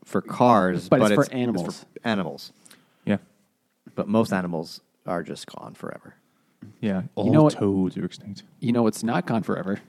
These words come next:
Speaker 1: These beers.
Speaker 3: Juices.
Speaker 2: <laughs> They're about to be.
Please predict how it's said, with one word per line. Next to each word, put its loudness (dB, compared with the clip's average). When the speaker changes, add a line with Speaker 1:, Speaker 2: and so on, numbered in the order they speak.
Speaker 1:
These 0
beers. 0
Speaker 3:
Juices. 6
Speaker 2:
<laughs> -6
They're 8
about 4
to 6
be. -2